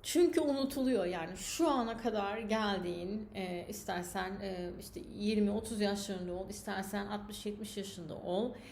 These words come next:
Şu ana kadar geldiğin büyük bir hikayen var. Ve herkesin hikayesi hiçbiri birbirine benzemiyor. Aynı şeyleri yaşasan da yani hiç, e, çünkü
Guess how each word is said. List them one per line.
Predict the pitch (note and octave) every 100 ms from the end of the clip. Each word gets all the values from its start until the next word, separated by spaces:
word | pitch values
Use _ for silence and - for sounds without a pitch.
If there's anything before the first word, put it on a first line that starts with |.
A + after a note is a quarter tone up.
| - - - - - -
Şu | - B3
ana | A#3+ A#3
kadar | A#3 G#3+ G3+
geldiğin | G3+ G#3+ G#3+ G3+ G3 G3+ G3+
büyük | A3 B3
bir | A#3+
hikayen | - - A3 G#3 G3 G3 F3
var. | - F3 -
Ve | G#3 G#3
herkesin | B3 B3+ B3+ G#3 G#3
hikayesi | A3 - B3 G#3+ G3 F#3+ - G3+ - - - -
hiçbiri | - E4+ - - A#3+ G#3+
birbirine | B3 A3+ A#3+ A#3+ G#3+
benzemiyor. | G#3+ G#3+ G#3+ F#3+ F3 E3+ - - - - - - - -
Aynı | G#3+ B3+ C#4+ C#4+
şeyleri | C#4+ - B3+ B3 A#3+ A#3+ - A3 C4+ -
yaşasan | G#3 A#3 A#3 A3+ A#3 - C4+ A#3+ F#3+
da | F3 F#3
yani | G3 F#3+ G3 A3 A3
hiç, | - F4 F4 - A#3+ G3+
e, | G3+ F#3+ F#3+ -
çünkü | C4 C4+ -